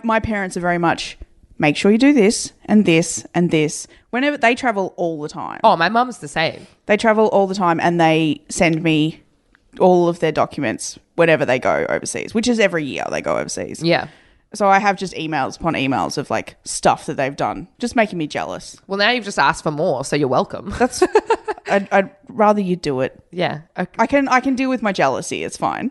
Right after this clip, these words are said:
Speaker 2: This is really intense. <laughs>
Speaker 1: I just need to know that everyone's okay.
Speaker 2: It'll be fine. It'll be so fine. Everything's breezy. But yeah, I'm, I'm
Speaker 1: Yeah,
Speaker 2: excited. I think
Speaker 1: China, breezy. That's what I think.
Speaker 2: Yeah. <laughs>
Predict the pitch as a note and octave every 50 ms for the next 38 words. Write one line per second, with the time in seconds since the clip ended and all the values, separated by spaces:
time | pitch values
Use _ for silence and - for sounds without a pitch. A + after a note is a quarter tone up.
0 | - _ E3 F3+ A3 G#3+ - F#4+ A4 A#4 A#4+ - - - - - - E3+ D3 F3
1 | F#3 F3 F3+ F3+ E3+ D#3+ D#3 - D3+ E3 - - - - - - G3 - - -
2 | - - - G#4 A4+ G#4 - A#4 A#4 - - G#4+ - _ _ G#4+ A#4 - - -
3 | - E4+ E4+ E4+ - - E4 D#4 D4+ D4 D4 - C#4+ B3 A3+ G#3 G3 F#3 F3+ F#3+
4 | A#3 D4+ D4 B3 F#3+ - G#3+ G#3 A3 C4 C#4 D4 C#4 C4+ C4+ C#4 C#4 C#4 D#4+ E4
5 | C4+ C4+ C4 E4+ C4+ - A3 - A#3 C4 B3 C#4 C4 - - D3 C3+ C#3 C#3 C#3+
6 | C#3+ C#3+ C#3 D3 C#3+ E3+ G#3+ A#3 - A#3+ A#3 G#3+ - - G#3 G3 G3+ G#3 G3 -
7 | - B2+ C#3 C#3 C#3+ C#3 C3+ C3 D#3 F#3 G3+ - A3+ G#3 F3 - - C#3 C#3 C#3+
8 | C#3 C3 C#3+ C#3 C#3+ C#3 C#3 D3 D3 - - - _ _ _ _ _ _ - C#4+
9 | D#4+ D#4 G3+ D#3 F#3+ A#3 A#3+ A3+ - F#3+ G#3+ A3 A#3 A3+ - - F3+ F3+ F3+ F3+
10 | F3+ F3 E3 F3 A#3 A3+ A3 G#3+ G3+ F3 D#3+ D#3+ D#3+ F3 E3+ E3+ E3 E3 E3 D#3
11 | D#3+ E3+ - F3+ E3 F3 B3+ - G3 A3+ - G3 G#3+ - - - - G3 A3+ F3+
12 | B2+ - - - - D4+ B3+ - F4 E4+ - F4+ D#4+